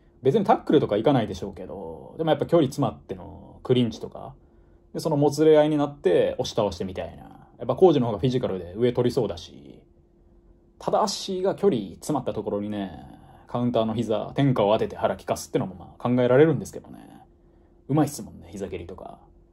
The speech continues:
パンチでね、顔を効かすのは浩二無理だと思うんですけど、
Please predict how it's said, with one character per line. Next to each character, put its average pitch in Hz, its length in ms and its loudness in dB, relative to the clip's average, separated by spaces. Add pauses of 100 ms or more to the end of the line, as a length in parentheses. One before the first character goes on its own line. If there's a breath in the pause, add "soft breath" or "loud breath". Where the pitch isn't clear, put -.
(340 soft breath)
パ - 120 -6
ン 220 160 -2
チ 214 160 -8
で 202 340 4
ね、 147 520 -2
顔 196 260 4
を 196 60 4
効 - 80 -6
か 180 120 4
す - 80 -4
の 135 100 2
は 92 320 -6
浩 117 240 2
二 98 40 -2
無 120 100 0
理 120 80 2
だ 98 100 -2
と 98 60 -8
思 87 140 -10
う - 20 -12
ん 95 40 -10
で 92 60 -10
す - 80 -18
け 101 120 -6
ど、 - 240 -12